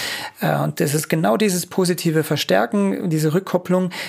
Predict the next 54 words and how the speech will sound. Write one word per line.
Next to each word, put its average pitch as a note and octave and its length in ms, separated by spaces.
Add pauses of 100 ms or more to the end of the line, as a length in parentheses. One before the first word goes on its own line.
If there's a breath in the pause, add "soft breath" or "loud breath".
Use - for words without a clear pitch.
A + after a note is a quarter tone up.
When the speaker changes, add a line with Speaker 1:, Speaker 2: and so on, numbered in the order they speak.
(120)
Speaker 2:
die F3 80
uns D#3 160
eigentlich D3+ 460
angeboren D#3+ 560
ist - 260
durch G#3 220
unser E3 420
Spiegelneuronensystem. D3+ 1300
Wir B2 140
haben E3+ 120
ja C#3 100
sowas, C#3 440
also D3 220 (100)
wir - 120
können E3 240
von D#3+ 120
Natur D#3+ 300
aus D3 120
spiegeln. G3 520 (320 loud breath)
Und D#3 220
überall F3+ 440
machen D#3+ 300
Leute, D#3 260
wenn D#3+ 100
sie D3 100
sich D#3+ 80
über D3 160
kleine C#3+ 280
Kinder E3+ 220
beugen, D3+ 220
ja D#3 100
auch D3 120
Duzi, F3 280
Duzi, G3 400 (400 loud breath)
wo F3 80
man D#3 160
denkt, D3 240 (260)
wo, E3 280
oder C#3+ 180
wo C#3+ 80
viele D#3+ 400
dann D3 300
denken, D3 360
das C#3 160
ist E3 140
ja C3+ 80
Speaker 1:
Gott, - 140
Speaker 2:
doof, F#3+ 380
du D#3+ 80
musst D3+ 180
Speaker 1:
ja. F3+ 60
Speaker 2:
richtig D3+ 280
mit, D3+ 160
Speaker 1:
Mhm. G3 240